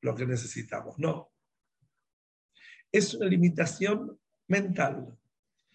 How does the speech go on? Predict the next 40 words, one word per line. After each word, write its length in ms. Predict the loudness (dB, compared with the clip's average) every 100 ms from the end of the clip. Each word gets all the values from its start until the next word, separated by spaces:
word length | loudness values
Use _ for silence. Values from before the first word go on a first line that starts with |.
| _ _ _
donde 240 | 2 4 2
sentimos 1000 | 2 2 2 0 0 0 0 -6 -14 _
que 140 | -4
ya 200 | 0 2
no 180 | 2 2
podemos, 760 | 2 2 2 0 -4 -8 -16 _ _ _ _
que 160 | 4 8
no 180 | 10 10
hay 140 | 8
lo 180 | 4 0
que 120 | 0
hacer, 420 | 2 2 2 0 -4
que 140 | 2
la 200 | 4 4
cosa 360 | 4 2 4 0
ya 260 | 2 2 2
no 500 | 0 0 0 0 0
da 220 | -2 -2
para 280 | 0 0 -2
más, 580 | -4 -6 -8 -14 -20 _ _ _ _ _ _ _ _ _ _
que 120 | 4 6
la 140 | 6
otra 220 | 4 2
persona 540 | 4 2 4 2 4 2
no 160 | 2
va 80 | 2
a 60 | 2
cambiar 580 | 2 4 4 2 -2 -8 _ _ _
o 140 | 4 4
no 180 | 4 2
va 100 | 2
a 40 |
notar 360 | 2 0 0 0
mis 220 | -2 -2
cambios 440 | 0 0 0 0
y 60 | 0
los 140 | 2
va 60 | 2
a 40 |
valorar. 460 | 2 0 0 0